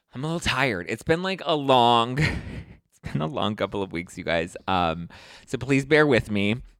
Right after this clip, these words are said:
as I try to not have a meltdown on the podcast today, uh, 'cause of my ever-growing and overwhelming to-do list. But I'm excited 'cause I'm headed to Chicago this week. Um,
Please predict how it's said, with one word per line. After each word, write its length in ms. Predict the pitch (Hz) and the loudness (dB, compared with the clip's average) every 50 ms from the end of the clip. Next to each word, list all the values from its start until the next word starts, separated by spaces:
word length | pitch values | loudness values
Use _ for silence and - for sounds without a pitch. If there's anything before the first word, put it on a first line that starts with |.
| _ _ | _ _
as 100 | - 101 | -6 -4
I 80 | 113 113 | -2 -2
try 200 | - - 120 107 | -2 -2 -2 -2
to 100 | 110 113 | -2 -2
not 380 | 113 104 101 101 104 92 - - _ _ _ _ - | -2 -2 -2 -2 -2 -4 -6 -10 _ _ _ _ -8
have 140 | 117 117 110 | -6 -6 -4
a 100 | 107 107 | -4 -4
meltdown 540 | 95 90 92 - 98 85 80 92 98 98 - _ | -4 -6 -6 -6 -8 -8 -6 -8 -10 -12 -14 _
on 80 | 95 95 | -14 -12
the 60 | 98 | -10
podcast 480 | - - 92 87 - - 87 80 - - | -6 -6 -6 -6 -6 -6 -10 -10 -10 -10
today, 320 | - 90 85 85 87 - - _ _ _ _ _ _ _ - | -6 -4 -4 -4 -4 -6 -10 _ _ _ _ _ _ _ -6
uh, 380 | - 95 92 87 87 85 - | -2 -2 0 0 -2 -4 -6
'cause 240 | - - 101 95 95 | -8 -12 -12 -12 -12
of 300 | - - 98 92 98 98 | -10 -8 -8 -8 -8 -8
my 340 | 95 90 87 85 90 92 95 101 104 - - | -6 -6 -4 -4 -6 -6 -10 -12 -14 -8 -6
ever-growing 800 | 104 104 110 113 107 101 - 107 101 98 98 95 95 95 95 | -4 -2 -2 -2 -2 -2 -2 0 0 0 0 0 -2 -4 -6
and 100 | 92 90 80 | -6 -6 -6
overwhelming 580 | 87 92 92 95 90 92 87 87 87 90 95 | -6 -6 -6 -6 -6 -4 -6 -6 -6 -8 -10
to-do 320 | - - 98 - 95 87 80 | -12 -14 -12 -10 -10 -10 -8
list. 540 | 82 85 92 135 143 - - - - - _ _ _ _ _ _ 101 101 | -8 -8 -10 -10 -12 -14 -18 -18 -18 -20 _ _ _ _ _ _ _ _
But 500 | - 98 95 92 92 92 90 90 85 - _ | -6 -4 -2 -2 -2 -2 -4 -4 -6 -8 _
I'm 180 | 98 98 98 98 | -12 -10 -10 -10
excited 500 | - - - - 85 90 87 101 107 - | -12 -10 -6 -6 -4 -4 -4 -4 -6 -8
'cause 100 | - - | -10 -12
I'm 120 | 95 92 | -12 -10
headed 340 | 95 - 110 104 98 95 92 - | -8 -6 -6 -4 -4 -6 -6 -6
to 140 | - 101 92 | -4 -4 -4
Chicago 1400 | - - - - - - 127 117 - - - - - 120 139 175 202 175 147 120 113 107 107 104 107 123 151 - - - - - - | -4 -4 -4 -4 -2 -2 -2 -2 -4 -6 -6 -2 0 2 2 2 4 4 6 8 8 10 10 10 8 8 6 4 -2 -16 -20 -20 -16
this 420 | 117 120 120 123 127 127 - - | -6 0 4 4 4 4 2 -2
week. 640 | 110 110 143 185 165 127 117 139 147 - - - - - - - - - _ 120 | 0 2 4 6 6 6 4 4 2 0 -4 -12 -12 -14 -20 -20 -20 -10 _ 0
Um, 760 | 127 131 131 131 131 131 131 131 131 127 127 123 127 - | 2 2 4 4 4 2 2 0 -4 -6 -10 -12 -12 -16